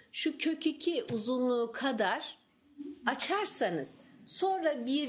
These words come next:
yay çizerseniz o yayın ek-, e, ekseni kestiği yer işte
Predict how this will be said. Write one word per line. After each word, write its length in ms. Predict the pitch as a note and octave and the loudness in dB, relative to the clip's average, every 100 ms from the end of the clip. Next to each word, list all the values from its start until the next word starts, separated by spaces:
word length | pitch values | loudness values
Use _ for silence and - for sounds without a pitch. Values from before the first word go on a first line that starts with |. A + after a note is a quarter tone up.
| A#3 | 0
yay 280 | A3+ G#3+ A3+ - - - | 2 2 -2 -6 -20 -6
çizerseniz 1120 | - B3+ G#3 A#3 B3 C#4 - F#3 E3+ G#3 A#3 - - | -2 0 2 2 2 0 0 0 0 -2 -2 -10 -2
o 160 | C4 E4+ | 0 2
yayın 600 | C#4 C4 C#4 A3+ G3+ C#4+ - - - - _ _ _ - | 2 0 0 0 0 -4 -12 -20 -20 -20 _ _ _ -2
ek-, 400 | C#4+ - - A3 | -2 -2 -2 0
e, 20 | |
ekseni 760 | A3 - B3 B3+ - D4 C#4 | 0 0 0 2 2 2 0
kestiği 1080 | - C4 A#3+ F#3+ - F#3+ F3 E3 D#3+ D3 D#3 | 0 0 2 0 0 0 2 2 2 0 0
yer 580 | E3+ F#3 G#3+ D#4 G4+ - - | 0 2 2 0 -2 -8 -6
işte 480 | C#4 B3+ - B3 E4+ | -2 0 0 0 -2